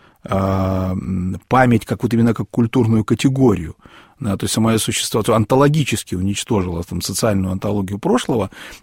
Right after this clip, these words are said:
и вот, э, с-, с-, э, но-, вот этот новый советский человек стал не, не чем-то ожидаемым, а вот некой данностью прямо вот, э, там, я не знаю, с восемнадцатого года. Это ведь не так.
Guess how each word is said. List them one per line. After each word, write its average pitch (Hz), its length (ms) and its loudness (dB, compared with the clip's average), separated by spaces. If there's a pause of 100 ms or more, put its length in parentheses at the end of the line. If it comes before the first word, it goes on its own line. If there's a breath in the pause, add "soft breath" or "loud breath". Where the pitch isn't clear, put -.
и 170 320 4
вот, 117 280 -2
э, 104 640 -2
с-, 104 280 -2
с-, - 80 -6
э, - 640 -4
но-, 117 200 2
вот 107 300 -2
этот 107 180 -2
новый 117 240 4
советский 110 460 0
человек 147 340 0
стал 110 240 0
не, 107 160 0
не 117 400 0
чем-то 165 400 2 (200 loud breath)
ожидаемым, 113 680 2 (320)
а 98 80 0
вот 117 220 -2
некой 123 260 2
данностью 123 600 2 (240 loud breath)
прямо 117 320 6
вот, 110 320 -2
э, 95 260 0
там, 92 140 -4
я 95 100 -2
не 98 120 -2
знаю, 87 360 -4 (160 soft breath)
с - 80 -12
восемнадцатого 110 680 2
года. 95 280 -8
Это - 120 -6
ведь 110 140 -2
не 120 120 0
так. 220 300 -2